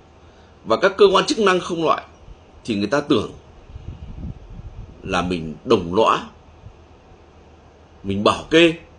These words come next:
đúng không? Thế nên hãy loại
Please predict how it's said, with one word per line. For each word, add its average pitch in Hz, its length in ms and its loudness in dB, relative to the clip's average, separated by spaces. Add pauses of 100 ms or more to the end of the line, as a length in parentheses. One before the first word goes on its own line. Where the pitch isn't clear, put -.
(220)
đúng 87 140 -4
không? 110 160 -4 (320)
Thế 113 120 2
nên 135 280 6 (760)
hãy 107 260 -4
loại 117 300 0